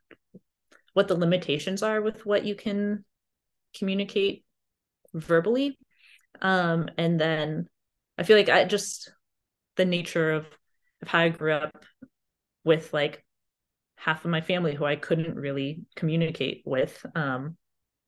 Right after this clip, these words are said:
through language. Um, it just did kind of force me. What I wasn't, like, thinking about it this way, obviously, as a kid, but, like,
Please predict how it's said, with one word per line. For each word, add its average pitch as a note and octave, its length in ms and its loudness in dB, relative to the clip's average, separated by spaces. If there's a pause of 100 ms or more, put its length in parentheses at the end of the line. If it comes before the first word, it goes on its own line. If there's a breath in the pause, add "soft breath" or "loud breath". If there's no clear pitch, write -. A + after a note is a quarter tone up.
(840)
through F#3+ 160 6
language. E3 540 4 (1120 soft breath)
Um, D#3 600 -4 (1500)
it G3+ 120 6
just F#3 220 -2
did F#3 200 4
kind F3 200 0
of E3+ 120 0
force F3 280 -2
me. F3+ 80 0
What G3 200 8
I G3 160 8
wasn't, G3 440 4
like, F3 320 -2 (240)
thinking G3+ 260 4
about E3+ 200 4
it D3+ 80 4
this E3 180 0
way, D#3 160 2
obviously, D#3 380 -2
as D#3 140 -2
a D3 60 -6
kid, D3+ 380 -2
but, D#3 200 2
like, D3+ 260 0